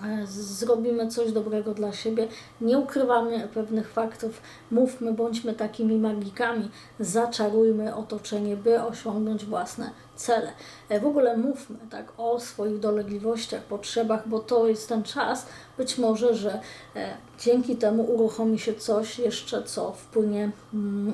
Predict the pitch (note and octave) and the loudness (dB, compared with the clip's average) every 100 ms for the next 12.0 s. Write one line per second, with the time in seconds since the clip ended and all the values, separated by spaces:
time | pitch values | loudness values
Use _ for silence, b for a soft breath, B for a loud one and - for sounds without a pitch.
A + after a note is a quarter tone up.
0 | - A3 G#3 A#3+ A3+ G#3+ G#3 A3 G3+ G3 | -4 -4 2 4 6 2 0 -4 -4 -2
1 | G#3+ A3 F#3+ F3+ F3 D#3 - - F#3 G#3+ | -2 0 -6 -8 -10 -8 -10 -6 -4 -2
2 | G#3 A3 B3 F#3 A3 - F3+ F#3 G#3+ B3 | 0 2 2 -2 -6 -8 -8 -6 -4 -2
3 | A3+ A3 G#3+ G#3+ - B B B G#3+ G3+ | 0 0 -2 -4 -6 B B B -6 -4
4 | G#3 A3+ G#3 G#3 G#3 G3+ G3 - F3+ - | -2 -2 -2 -2 -4 -4 -6 -8 -12 -6
5 | G#3+ C4+ - A3 G3+ A#3 - - A3 A3 | -4 -2 -2 -6 -6 -8 -8 -8 -4 -2
6 | A#3 - A3+ B B B A3 - A#3 A3 | 0 2 0 B B B -4 2 4 4
7 | A3 - G3+ G#3 G#3 F#3+ - G#3+ G#3 F#3+ | 0 -2 -2 0 0 -2 -4 -4 -4 -4
8 | F#3 G3 G3+ B B - G3+ G3+ G3 G3+ | -6 -6 -6 B B -4 -2 -2 -2 0
9 | G3 - - - A3+ - - A3 A3+ A3+ | 0 -2 -10 -14 -14 -18 -10 -4 2 2
10 | B3+ - - - - - A3+ A#3 A#3+ - | 2 -6 -14 -20 -18 -4 0 2 2 0
11 | - - - A3+ C#4 D4+ - D#4+ C4 E3+ | -14 -20 -10 -4 -2 -2 -2 0 0 -2